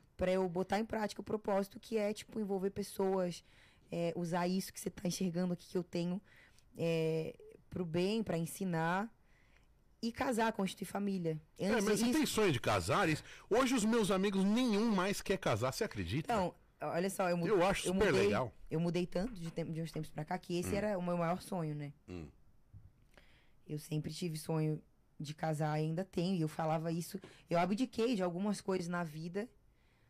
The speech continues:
Speaker 1: justamente por essa imagem, assim, tipo, não, acho que isso não condiz com uma mulher casar, não, eu quero. Porque
Speaker 2: Uhum.
Speaker 1: vai que daqui a pouco, ano que vem, chega um, chega um boy que quer casar comigo, se interessa, e aí eu tô fazendo essa coisa,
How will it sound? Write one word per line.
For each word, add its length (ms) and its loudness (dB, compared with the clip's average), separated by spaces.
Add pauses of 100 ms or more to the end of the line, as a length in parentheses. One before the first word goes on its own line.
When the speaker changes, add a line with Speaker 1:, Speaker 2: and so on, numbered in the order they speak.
(340)
Speaker 1:
justamente 640 -2
por 140 -2
essa 200 0
imagem, 540 0
assim, 200 -6
tipo, 240 -10
não, 400 -2
acho 160 -6
que 80 -10
isso 160 -10
não 120 -4
condiz 840 -6 (360)
com 120 -4
uma 140 0
mulher 560 -2
casar, 440 -8
não, 140 -2
eu 80 -4
quero. 440 -2
Porque 320 -4
Speaker 2:
Uhum. 60 0
Speaker 1:
vai 140 0
que 220 -4
daqui 200 -4
a 40 -6
pouco, 300 -6
ano 80 -6
que 120 -18
vem, 120 -6
chega 240 -6
um, 180 -6 (300)
chega 260 -10
um 100 -2
boy 260 0
que 140 -16
quer 80 -10
casar 200 -6
comigo, 320 -8
se 120 -12
interessa, 480 -4
e 40 -2
aí 80 0
eu 20 -6
tô 100 -8
fazendo 280 -6
essa 200 -6
coisa, 380 -2